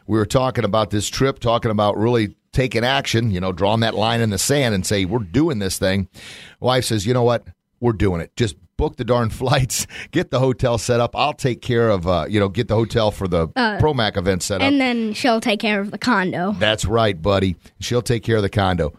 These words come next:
Speaker 1: So we just did it. You know, we said, "You know what? I'm, I'm doing this thing." Battling through that urge to just wait and delay it, overcoming those fears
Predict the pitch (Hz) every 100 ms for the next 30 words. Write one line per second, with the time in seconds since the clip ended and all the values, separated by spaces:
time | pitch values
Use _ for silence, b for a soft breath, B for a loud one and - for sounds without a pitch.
0 | - 147 151 165 123 190 107 - _ -
1 | 117 120 113 120 117 127 151 131 143 117
2 | - 127 113 151 156 110 - 98 78 -
3 | b b b b 120 135 156 143 147 151
4 | 123 110 113 131 131 - 120 113 110 101
5 | 120 131 139 107 110 120 107 98 113 -
6 | B B B B 123 151 - 147 147 131
7 | 120 113 - - 135 120 135 -